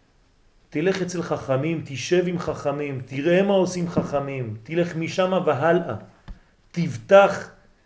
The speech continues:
במה שהם כבר תקנו, בכל הניסיונות שהיו להם כבר. אם אני לא לומד מהניסיונות של עם ישראל, מכל הסיפור של התורה במדבר, ואני עוד פעם עושה לי שוב חטא העגל,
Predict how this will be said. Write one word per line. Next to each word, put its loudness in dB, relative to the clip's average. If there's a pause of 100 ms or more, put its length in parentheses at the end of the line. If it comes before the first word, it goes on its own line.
(140)
במה 4
שהם 2
כבר 6
תקנו, -8
בכל 4
הניסיונות 4
שהיו 6
להם 8
כבר. 0 (300)
אם 4
אני 4
לא 12
לומד 12
מהניסיונות 4
של 0
עם 4
ישראל, 2
מכל 10
הסיפור 0
של 2
התורה 4
במדבר, 4 (200)
ואני 6
עוד 12
פעם 8
עושה 12
לי 6
שוב 4
חטא 8
העגל, 6